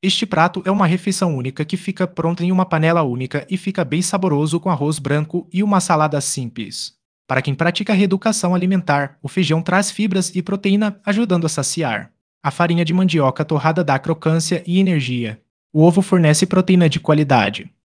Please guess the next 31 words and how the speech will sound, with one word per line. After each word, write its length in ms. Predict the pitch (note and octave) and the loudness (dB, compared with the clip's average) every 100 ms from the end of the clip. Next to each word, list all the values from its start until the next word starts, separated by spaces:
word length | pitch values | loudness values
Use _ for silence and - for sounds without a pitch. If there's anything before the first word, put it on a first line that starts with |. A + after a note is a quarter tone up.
| _ | _
O 80 | - | -8
torresmo 480 | B2+ C#3 E3+ F3+ F3+ | 0 2 4 2 0
e 100 | F#3+ | 0
o 40 | F#3+ | 0
bacon 360 | D#3+ F3 F3+ | 0 0 0
deixam 320 | F3 F3 - F3+ | 2 2 0 -2
o 60 | |
prato 340 | D#3+ D#3+ D#3 D#3+ | 0 -2 -2 -2
saboroso, 640 | F#3+ F#3 F#3 E3+ D#3 D3+ D3 | 0 0 2 2 0 -2 -4
então 360 | C3+ E3+ F3 | 0 2 2
use 280 | E3 G3+ G#3 | 2 2 -2
com 120 | G3+ | -2
moderação. 600 | F#3 G3 G#3 F#3+ F#3+ E3 | 0 2 2 2 2 2
Alho 280 | B2+ E3+ F3 - | 2 2 0 -2
e 80 | |
cebola 380 | D3+ F3+ D#3+ F3 | -4 -2 0 0
trazem 380 | F3 E3+ F3+ G3+ | 0 0 2 2
sabor 520 | G3+ G3+ D#3+ E3+ F3 - | 2 0 2 0 -2 -2
e 100 | F#3 | 0
alguns 340 | D#3 D#3+ G3+ | 0 0 2
nutrientes. 840 | F#3+ G3 G3 C#3 A2 - - - - _ _ _ | 2 2 0 0 -2 -8 -10 -12 -12 _ _ _
O 60 | C3 | -2
cheiro 240 | - F#3 | 4 4
verde 240 | E3 F3 D#3+ | 6 4 4
deixa 300 | E3 F#3 F3+ | 4 4 4
a 20 | |
cor 160 | D#3 | 2
bonita 500 | D#3 F#3 D3+ C3 D#3 D3+ | 4 4 4 2 0 2
e 80 | E3 | 0
acrescenta 520 | D#3+ E3+ - B2+ C3+ | 2 0 2 0 2
vitaminas. 920 | D3 D#3+ F3 D3 A2+ F#2 - - - | 0 2 2 2 0 -2 -4 -6 -10